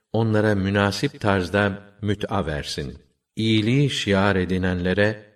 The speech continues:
bunu yapmak bir borçtur. Bir mehir belirlemiş olarak kendilerine dokunmadan eşlerinizi boşarsanız,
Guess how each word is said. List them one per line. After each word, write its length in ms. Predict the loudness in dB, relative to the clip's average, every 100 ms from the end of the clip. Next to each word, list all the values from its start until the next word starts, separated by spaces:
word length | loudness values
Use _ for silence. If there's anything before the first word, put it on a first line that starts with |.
| _
bunu 300 | -6 -2 2
yapmak 640 | 2 2 0 -2 -4 -4 -4
bir 280 | -4 -2 -2
borçtur. 640 | -4 -4 -12 -10 -10 -10 -18 _ _ -12
Bir 260 | 0 4
mehir 520 | 4 4 4 6 4 4
belirlemiş 640 | 2 2 2 2 0 0
olarak 580 | 2 2 -2 -4 -14 _ _ _
kendilerine 680 | -2 0 4 4 4 4 2
dokunmadan 800 | 2 0 2 4 4 2 2 0 -6 -18 _ _ -4
eşlerinizi 720 | -2 0 2 2 2 0 0
boşarsanız, 800 | 0 0 0 0 0 -2 -2 -6